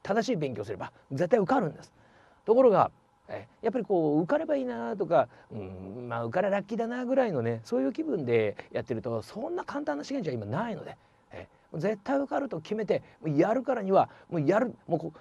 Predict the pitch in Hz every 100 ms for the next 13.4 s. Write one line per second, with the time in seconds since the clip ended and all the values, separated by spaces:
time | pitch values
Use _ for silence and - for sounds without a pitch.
0 | - - 143 165 254 175 180 196 196 165
1 | 170 190 - 190 170 147 - - - 190
2 | 277 277 - - - 247 214 190 165 160
3 | 170 190 233 277 120 - _ _ - -
4 | 147 202 220 202 202 190 175 160 151 -
5 | _ _ _ - 87 _ 123 123 131 127
6 | 123 113 110 107 104 107 78 76 78 -
7 | 71 85 123 127 143 190 156 123 202 202
8 | 135 143 139 165 127 135 175 160 123 135
9 | 175 147 131 170 165 147 165 123 - -
10 | 180 202 190 202 208 240 190 - - -
11 | 113 117 120 120 123 123 117 101 - _
12 | _ - 98 127 131 127 147 156 117 101
13 | 95 - 147